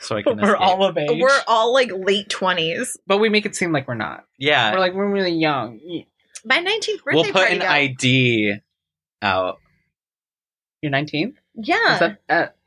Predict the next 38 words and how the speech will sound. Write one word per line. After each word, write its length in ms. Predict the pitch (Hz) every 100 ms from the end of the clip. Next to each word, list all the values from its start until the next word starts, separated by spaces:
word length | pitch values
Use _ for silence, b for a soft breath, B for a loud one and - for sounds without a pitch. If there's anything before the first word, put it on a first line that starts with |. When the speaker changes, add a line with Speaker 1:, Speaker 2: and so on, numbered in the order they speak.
| _ _
Speaker 3:
We 80 | 247
Speaker 2:
uh, 40 | 349
Speaker 3:
had 100 | 311
the 80 |
cops 300 | 302 330 370
called 240 | - 302 254
on 160 | 233
us 220 | 226 226 -
for 120 | 240
my 100 | 233
nineteenth 400 | 233 254 269 247
birthday. 240 | 320 339 190
Speaker 2:
at 100 | 160
the 80 |
apartment? 580 | 165 160 147 151 185 240 -
Speaker 3:
Yeah. 400 | 247 392 233 - 226
Speaker 2:
Oh, 260 | 285 170
yeah, 200 | 214 185
but 100 | 180
I 80 | 202
got 180 | 220 185
rid 140 | 247
of 120 | 214 120
them. 380 | 110 82 - - _ _
Speaker 3:
Yeah, 400 | 240 330 359 214
but, 240 | 214 220 - - -
oh, 220 | 196 175
true. 440 | - - 165 180 - _ _ -
Speaker 2:
They 140 | 180
didn't 220 | 202 170 165
actually 340 | 170 - 156
come 280 | - 147 160
in 240 | 135 120
'cause 140 | - 135
I 160 | 123 -
answered 320 | 135 131 120
the 60 | 117
door. 460 | 123 110 95 -